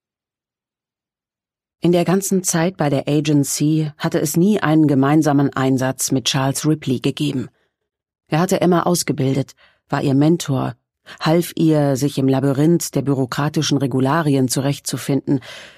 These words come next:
doch bei einer Operation stand er ihr niemals zur Seite. Sie hatte ihn stets damit aufgezogen, was er mit der Bemerkung quittiert hatte, er sei zu alt für das operative Geschäft.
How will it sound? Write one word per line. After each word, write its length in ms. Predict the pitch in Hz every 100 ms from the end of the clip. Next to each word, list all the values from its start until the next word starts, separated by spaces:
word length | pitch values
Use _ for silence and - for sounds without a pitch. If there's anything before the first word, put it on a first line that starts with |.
| _ -
doch 140 | 151
bei 180 | 165 -
einer 180 | 165 165
Operation 840 | 160 151 151 - - 185 214 175
stand 360 | 151 165 165 -
er 120 | 156
ihr 200 | 165 147
niemals 540 | 147 156 135 127 -
zur 200 | - 151
Seite. 420 | 139 139 123 - - _ _ _ _ _ _ _ -
Sie 180 | - 175
hatte 160 | 185 190
ihn 180 | 180 170
stets 360 | - 175 -
damit 320 | 175 170 -
aufgezogen, 760 | 175 185 - 120 - 135 135 117 - _ _ _
was 180 | - -
er 220 | 151 156
mit 140 | 156
der 100 | 151
Bemerkung 540 | 139 139 147 - 165 151
quittiert 500 | 156 147 160 160 156
hatte, 460 | 147 151 147 143 -
er 120 | - 160
sei 160 | 165
zu 240 | 160 180 -
alt 340 | 156 120 - -
für 140 | -
das 200 | 127 -
operative 680 | - 135 127 120 - 139 120
Geschäft. 500 | 127 - - -